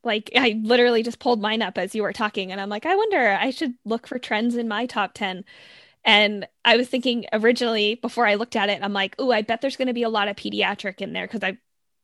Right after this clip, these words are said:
being a pediatric therapist, I've done a lot of pediatric episodes. And I have three, like, the top one, and then I have one on early intervention, and I have one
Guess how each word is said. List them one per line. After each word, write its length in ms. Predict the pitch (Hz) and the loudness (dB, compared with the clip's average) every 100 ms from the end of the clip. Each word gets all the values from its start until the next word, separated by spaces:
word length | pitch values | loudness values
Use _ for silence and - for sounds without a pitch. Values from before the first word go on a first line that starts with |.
| _ | _
being 280 | 240 233 226 | 0 2 0
a 40 | |
pediatric 500 | 254 220 202 214 - | -2 0 0 -2 -2
therapist, 380 | 208 196 196 196 | -2 -2 -6 -8
I've 140 | 196 | -2
done 160 | 240 285 | 2 2
a 60 | |
lot 160 | 220 196 | 0 -2
of 80 | 202 | -4
pediatric 460 | 226 202 175 - - | -4 -4 -4 -10 -10
episodes. 520 | - 240 - - 202 - - - - - _ _ | -8 -6 -6 -6 -8 -18 -20 -20 -20 -20 _ _
And 440 | 226 220 226 233 - | 4 6 2 -4 -2
I 100 | 220 | -2
have 540 | 214 226 220 214 226 - _ _ _ _ _ _ _ _ _ _ | -2 0 0 0 -4 -16 _ _ _ _ _ _ _ _ _ _
three, 440 | 226 233 - - _ _ _ | 2 2 0 -10 _ _ _
like, 160 | 214 202 _ 233 | -4 -4 _ -4
the 100 | 240 | 0
top 320 | 254 247 247 | 4 4 4
one, 360 | 233 233 254 | 2 2 0
and 260 | 302 - 220 | -2 -2 0
then 140 | 220 | 0
I 180 | 208 214 | 0 0
have 260 | 202 220 214 | 0 -2 0
one 160 | 226 | 0
on 140 | 226 226 | 0 -2
early 300 | 233 233 226 | -2 -2 -2
intervention, 480 | 220 220 220 262 233 | -2 -2 -4 -4 -4
and 100 | 208 | -2
I 60 | |
have 160 | 208 202 | -4 -4
one 420 | 220 214 226 | -4 -2 -4